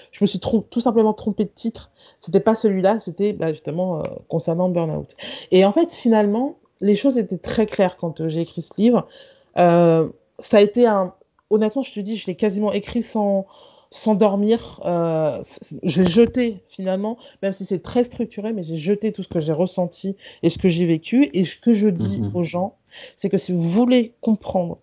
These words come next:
Speaker 1: l'état d'esprit d'une personne qui est en burn-out, c'est ce livre-là qu'il faut, qu'il faut lire. Il fait cent vingt pages, c'est cent vingt pages de tornade, euh, et tout ce par quoi passe, euh, une victime. Et, euh,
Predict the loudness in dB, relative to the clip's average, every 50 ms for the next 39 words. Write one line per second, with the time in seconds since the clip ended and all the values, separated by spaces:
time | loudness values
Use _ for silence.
0 | _ -20 -20 -12 -4 0 2 4 6 4 4 4 2 2 2 0 -2 -6 -8 -14
1 | -12 -10 -10 -8 -8 -10 -8 -4 -4 -4 -4 -4 -4 -4 -4 -6 -6 _ -10 -8
2 | -8 -8 -8 -8 -4 -2 -2 0 0 -2 -4 -4 -6 -12 -18 -12 -8 -6 -4 -2
3 | -2 -2 -2 -2 -2 -2 -4 -6 _ _ _ -8 -4 -4 -4 -4 -6 -8 _ _
4 | -14 -12 -12 -12 -14 -14 _ _ _ -20 -20 _ _ -10 -6 -4 -4 -2 2 2
5 | 2 4 2 0 0 0 0 0 0 0 -2 -8 -16 _ -16 -10 -6 -6 -6 -4
6 | -4 -4 -2 -2 -2 0 0 -2 -2 -4 -6 -8 _ 0 0 0 0 0 0 0
7 | -2 -2 -4 -6 -6 _ _ -20 -20 -20 -20 -16 _ -4 -2 0 0 0 0 -2
8 | -4 -4 -8 -12 _ _ _ 0 0 2 2 4 2 2 2 2 -4 -2 -2 -4
9 | -2 -2 -2 -4 -4 -6 -8 -8 -6 -6 -8 -10 -12 -10 -10 -10 -10 -10 -14 -12
10 | -6 -4 -2 -2 -2 -4 -8 -14 -18 -18 -18 -18 -16 _ -2 2 4 4 6 4
11 | 4